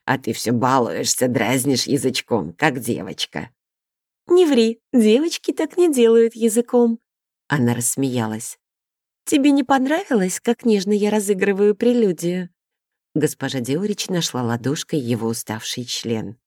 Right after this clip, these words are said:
«Если бы ты делала так сейчас, то это было бы волшебно. Но когда, кажется, член вот-вот треснет от желания, а ты всё дразнишь и дразнишь, то я был готов тебя придушить».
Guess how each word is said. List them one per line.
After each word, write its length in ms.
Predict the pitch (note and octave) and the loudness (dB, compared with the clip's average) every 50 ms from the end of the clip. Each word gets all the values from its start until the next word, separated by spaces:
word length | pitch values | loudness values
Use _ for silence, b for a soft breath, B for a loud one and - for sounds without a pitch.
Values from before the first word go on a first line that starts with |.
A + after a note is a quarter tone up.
| _ _ _ _ _ _ _ _ _ _ _ _ _ _ _ - | _ _ _ _ _ _ _ _ _ _ _ _ _ _ _ -2
«Если 440 | C#3 C3 B2+ B2+ B2 - - C3+ C3+ | 0 2 2 2 0 2 2 2 2
бы 160 | A#2 C#3 B2+ | 2 2 0
ты 140 | - B2+ C3+ | 0 -2 -2
делала 500 | C3 B2 D3+ C#3 C3 C3 B2+ A#2+ B2 B2 | 0 0 0 2 2 0 0 0 -2 -2
так 260 | - - A2+ A#2 - | -2 -4 -4 -4 -4
сейчас, 580 | - - A#2+ - - C#3 C3 C#3+ D#3 - - - _ _ - - | -4 -4 -2 -2 0 0 2 2 0 -2 -6 -10 _ _ -8 -2
то 80 | - F3+ | 2 2
это 300 | C#3+ A#2 A#2+ - C#3 B2 | 2 2 2 0 -2 -2
было 300 | A2+ B2 A2+ G#2+ A#2+ B2 | 0 -2 -2 0 0 0
бы 140 | A2+ C3+ | 0 0
волшебно. 840 | A#2+ A2 A#2+ B2 B2 - - - B2+ A2+ G2 F#2+ G#2 F#2 G#2 - - - _ _ _ _ _ _ _ - | 2 2 0 0 0 -2 -2 -2 -2 -2 -2 -4 -6 -8 -8 -10 -12 -16 _ _ _ _ _ _ _ 0
Но 180 | D#3+ D#3 C3+ B2 | 2 2 2 2
когда, 380 | - C#3 C3+ C3+ A#2+ C3 B2+ | 0 0 0 0 0 0 -2
кажется, 580 | A#2+ - C#3 B2 B2 A#2 B2+ A#2+ - - B2+ A#2 | -2 0 0 0 0 0 -2 -4 -2 -2 -2 -2
член 400 | - - A2+ G2+ G2 A#2+ A#2+ B2 | -2 -2 0 0 0 0 0 0
вот-вот 460 | B2+ C#3 B2+ - C#3 C#3+ C3+ A2 - | 0 0 0 2 2 2 2 2 0
треснет 500 | - - C3+ A2+ - - A#2+ A#2+ A#2 - | 0 -2 0 -2 -4 -4 -6 -6 -4 -4
от 120 | B2 A#2+ A2+ | -4 -4 -2
желания, 720 | A#2 B2+ A2+ A#2 B2 C3+ D3 C#3+ B2+ A2 G2+ G2+ E2 B B B B B B B _ | 0 0 2 2 2 2 2 0 -2 -4 -4 -6 -8 B B B B B B B _
а 140 | - C#3 | -2 -2
ты 180 | - - C#3+ C#3 | 0 2 0 0
всё 180 | - - D3 D3+ | 2 2 0 0
дразнишь 540 | C#3+ C3+ C#3 G2 G#2 G#2+ A#2 B2 B2 - | 2 0 -2 -2 -4 -4 -4 -4 0 0
и 60 | D3+ D3 | 0 0
дразнишь, 580 | D3+ C#3+ B2 A2 G2+ G2+ A2 A2+ A2+ - B B B B B B | 2 0 -2 -2 -4 -4 -4 -2 -2 -4 B B B B B B
то 120 | _ D#3+ D#3+ | _ 2 2
я 240 | C#3 A2+ B2 A#2 B2 | 2 0 -2 -6 -2
был 240 | A#2 D3 D3 D3+ | 0 2 2 2
готов 440 | C#3 C#3 C#3+ B2+ - - A2 A#2 - | 2 0 -2 -4 -2 -4 -4 -4 -2
тебя 320 | - - C3+ A#2+ A#2 G#2 - | -2 0 0 0 0 -2 -2
придушить». 760 | - B2 C3+ B2+ B2+ C#3+ B2 - - G2 F2 E2 - - - | -2 -2 0 0 0 0 0 -2 -2 -2 -4 -6 -8 -12 -16